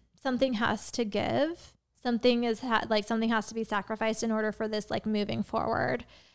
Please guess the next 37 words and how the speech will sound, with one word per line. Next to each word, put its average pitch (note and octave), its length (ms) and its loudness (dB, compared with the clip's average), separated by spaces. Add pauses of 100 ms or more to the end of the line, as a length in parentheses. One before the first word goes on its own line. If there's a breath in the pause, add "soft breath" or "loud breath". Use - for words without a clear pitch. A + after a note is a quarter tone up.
in A#3 120 -2
the A#3 60 4
direction A3 320 4
that G#3+ 120 2
you G#3+ 120 2
wanna G#3 200 4
go. - 560 2 (420 soft breath)
Um, G#3+ 640 4
so A#3+ 220 6
if A3 80 2
you A3+ 80 -2
got, G3+ 240 6
like, G3 120 2
a G#3+ 60 2
new G3+ 140 2
job, G3 240 0
for G#3+ 80 0
instance, A#3 400 0 (120)
like, G3+ 320 2
this G3+ 300 0
burning G#3 580 0
down G3+ 200 4
would G3+ 100 2
be, G3+ 140 0
like, G#3 180 0
the - 80 -4
old G3+ 300 2
job, G3 360 2
leaving G#3 300 0
it G3 100 0
behind. G3+ 560 0 (800)
But A#3+ 140 4
also B3+ 360 6
this A3+ 140 2
could B3+ 300 0
be, A3+ 160 2
like, G#3 260 2